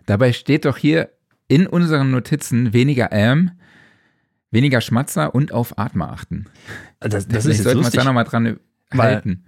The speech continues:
Speaker 2: ich habe, glaub ich, selten auf unserer, äh, zumindest auf den Podcast später noch, ich meine, hast du dann in der YouTube-Version nicht dran, aber no-, normalerweise bin ich da sehr empfindlich und hau dann später noch mal einen, äh, Mouth-Declicker von R X drauf. Aber, äh, habe ich bei uns selten gemacht.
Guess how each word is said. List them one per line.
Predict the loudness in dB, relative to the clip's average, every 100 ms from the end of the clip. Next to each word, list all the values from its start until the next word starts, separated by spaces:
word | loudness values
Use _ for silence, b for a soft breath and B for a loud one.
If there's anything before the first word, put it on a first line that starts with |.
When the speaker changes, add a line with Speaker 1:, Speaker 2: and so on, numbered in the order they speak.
| -6
Speaker 2:
ich | -2
habe, | -4 -2
glaub | 0 0
ich, | 0 -4
selten | -2 0 0 -2 -4
auf | -4 -4
unserer, | -2 0 0 -2 -4 -6
äh, | -4 -2
zumindest | 0 0 -2
auf | -6
den | -2 -4
Podcast | -2 -4 -2 -2 -2 -6
später | -2 -2 0
noch, | -2
ich | -2
meine, | -2
hast | -4 -4
du |
dann | -2 0
in | 0
der | 0
YouTube-Version | 0 -2 -4 -2 0 -2
nicht | -4
dran, | -6 -4
aber | -2 -4
no-, | -4
normalerweise | -4 -4 -2 -2 -2 -4
bin | -4
ich |
da | -4
sehr | -2 -2
empfindlich | -2 -4 -4 -4
und | -4
hau | -2
dann | -4
später | -4 -4 -2
noch | -2 -2
mal | -2
einen, | 0 -2 -2
äh, | -2
Mouth-Declicker | -2 -2 -4 -6 -4 -4
von | -4
R | -2 -2
X | -2 -6
drauf. | -6 -4 -6 _ B B B B
Aber, | -4 -2 -2 -2 -4 -6 -6
äh, | -8
habe | -8
ich |
bei | -4
uns | -4 -4 -4
selten | -4 -2 -4
gemacht. | -4 -4 -8 -20